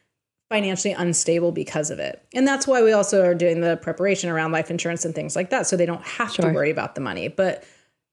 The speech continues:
Speaker 1: I would say most people, no matter what, whether they have insurance or not, most even who do, don't ever have enough, you know, and it's
Speaker 2: Yeah.
Speaker 1: not just, like, the money just solves all the problems, because typically people are underinsured. And no matter what, even if, like, money can't solve everything. So it's like, no matter what, if I were to, and, and I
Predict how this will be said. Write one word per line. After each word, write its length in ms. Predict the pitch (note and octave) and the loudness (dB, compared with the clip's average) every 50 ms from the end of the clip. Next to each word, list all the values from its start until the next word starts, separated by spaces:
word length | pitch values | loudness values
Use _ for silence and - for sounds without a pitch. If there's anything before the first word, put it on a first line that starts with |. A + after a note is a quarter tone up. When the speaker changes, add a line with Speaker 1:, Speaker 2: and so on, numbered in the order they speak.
| _ _ _ _ | _ _ _ _
Speaker 1:
I 160 | - G#3+ G#3 | -2 0 2
would 160 | G3+ G3 F#3 | 2 2 2
say 120 | - G3 F#3 | 2 2 2
most 260 | F3+ F3+ F3+ F3 - | 2 2 0 0 0
people, 240 | - G3+ F3+ F#3 F#3 | -2 -2 -2 0 0
no 100 | F3+ F3 | 0 0
matter 380 | F3 E3+ F3 E3+ E3+ E3+ F3 | 0 0 0 0 0 0 0
what, 260 | F3 F3+ F3+ - - - | 0 0 0 -2 0 0
whether 220 | F#3+ F#3 E3+ F3+ | 0 2 2 2
they 120 | E3+ F3 | 2 2
have 120 | F3 E3+ E3+ | 2 0 -2
insurance 380 | E3+ F3 - F3+ F3 F3 - | -2 -2 0 0 0 0 -2
or 40 | F#3+ | -2
not, 260 | F3+ E3 D#3+ E3+ - | -2 -2 -2 -2 -2
most 420 | F3+ F#3 F3+ F3 - - - - - _ _ _ _ _ | -2 0 0 -2 -2 -4 -8 -14 -20 _ _ _ _ _
even 220 | - A#3+ G#3 G3+ | -2 0 2 4
who 120 | F#3 F#3 F3+ | 4 4 4
do, 600 | D#3+ - G3+ C4 C#4 G#3+ F3+ F3 E3+ F3+ F3+ F3+ - | 4 4 4 6 6 6 6 6 4 2 0 -2 0
don't 200 | - G#3 G3+ F#3+ | 2 2 4 4
ever 160 | F#3 E3+ F3 | 2 2 0
have 180 | E3+ F#3 E3+ | -2 -2 -2
enough, 500 | D#3+ D#3 D#3 E3 C#3+ - G#3 G#3+ - - _ _ _ _ _ _ _ | -2 -2 -2 -2 -2 -4 -4 -8 -12 -18 _ _ _ _ _ _ _
you 120 | G3 G3+ | -4 -2
know, 180 | G3 F#3+ F#3+ F#3 | 0 0 0 0
and 80 | F3+ | 2
it's 160 | F3+ F3+ - - | 0 0 0 0
Speaker 2:
Yeah. 60 | F#3+ | -2
Speaker 1:
not 120 | F#3 F3+ | -2 -2
just, 180 | - G3+ F3+ - | -2 -2 0 0
like, 180 | F#3 E3+ - | 0 -2 -2
the 40 | - | -2
money 220 | F#3 F3+ E3+ F3 E3+ | -2 0 0 0 0
just 140 | F3 - | 0 0
solves 220 | - E3 E3+ E3+ F3 | 0 0 -2 -2 -2
all 60 | E3+ | -2
the 80 | - E3 | -2 -2
problems, 460 | - C#4+ D4 C4 A3+ G#3 G3 G3 E3 | -2 0 0 2 2 0 0 -2 0
because 320 | F#3 F#3 F3+ G3 F#3+ E3+ | 0 0 0 0 0 0
typically 360 | - - G#3 F3 F3+ - F#3 | 0 -2 -2 -2 0 0 0
people 220 | E3+ F3+ E3+ F3+ F3 | 0 0 0 0 0
are 120 | E3+ D#3+ | 0 0
underinsured. 840 | - E3+ E3+ E3+ D#3+ D3+ E3 E3 - - C#4+ B3 A3 G#3 G3+ G3 - - - _ _ | -2 -2 0 0 0 0 -2 -2 0 2 4 4 4 4 2 0 -4 -10 -20 _ _
And 320 | - B3 B3 A#3+ A3+ A3 - | -4 -2 0 0 0 -2 0
no 160 | B3 B3+ C4+ | 0 2 4
matter 260 | C4 C4 B3 A#3 A3+ | 4 4 4 4 4
what, 160 | G#3+ G#3+ G3+ | 4 4 4
even 220 | G3 G3 F#3+ G3 F#3+ | 4 4 4 2 0
if, 220 | F#3 F3+ - - - | 0 -2 -4 -4 -2
like, 160 | G#3+ G#3 G3 | -2 0 0
money 180 | G3 G3 G3 | 0 0 0
can't 220 | F#3 - G3+ C#3 - | -2 -2 -4 -4 -2
solve 200 | - - F#3 G3+ | -2 0 0 2
everything. 440 | C#4 D#4+ C#4+ A#3 - A3+ G3 F#3+ F3+ | 2 2 2 2 0 -2 -4 -2 0
So 140 | F3+ G3+ | 2 2
it's 160 | F#3 F#3 - - | 2 2 2 0
like, 360 | G3 F3+ F3+ F3+ - - - | 2 2 0 -2 -4 -6 -4
no 80 | G#3+ | -2
matter 240 | A3 A3 G#3+ G3+ G3 | -2 0 2 4 4
what, 280 | F#3+ F#3+ F#3 F3+ E3+ - | 4 4 4 2 2 0
if 140 | - F3+ - | -2 -2 -2
I 120 | F3+ F#3 | 0 2
were 120 | F#3 F#3 F3+ | 2 2 2
to, 180 | F3 D3+ - | 2 0 -2
and, 140 | - G3+ G3+ - | -4 -4 -4 -2
and 100 | G3+ G3 | -2 0
I 260 | F3+ F3+ F3 F3 | 0 0 0 -2